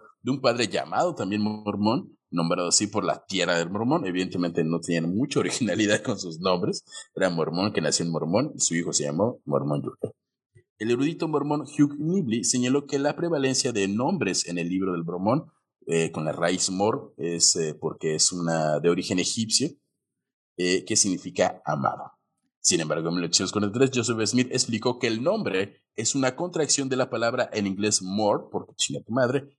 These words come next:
y mon, una palabra que Smith afirmó que era egipcia y era el equivalente de bueno, lo que hace significar que literalmente mormón se traduce como más bueno.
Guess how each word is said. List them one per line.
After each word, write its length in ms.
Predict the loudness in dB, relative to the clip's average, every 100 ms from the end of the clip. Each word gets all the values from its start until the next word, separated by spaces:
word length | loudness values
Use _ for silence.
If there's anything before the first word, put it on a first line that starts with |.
| _
y 80 | -2
mon, 380 | 2 2 2 -4 -20 -20
una 240 | -6 -4 -2
palabra 360 | 0 0 0
que 120 | -2
Smith 260 | -2 0 0 -2
afirmó 420 | -6 -2 0 0
que 80 | 2
era 180 | 2 0 -2
egipcia 640 | -4 -2 0 2 2 0 -8 _ -10
y 140 | 0
era 100 | 2
el 80 | 2
equivalente 520 | -2 -2 0 0 2
de 80 | 2
bueno, 400 | 2 -2 -4 -10
lo 220 | -4 -4 -2
que 120 | -2
hace 380 | 0 0 -2 -2
significar 800 | -2 0 -2 -4 2 4 4
que 80 | 0
literalmente 880 | 0 0 0 0 0 0 -2 -4 -4 -20 _
mormón 840 | -4 0 0 0 0 -2 -6 -18 _ _ _
se 160 | 0 0
traduce 300 | 2 2 2
como 240 | 0 0 0
más 340 | 0 0 0
bueno. 340 | -2 -4 -6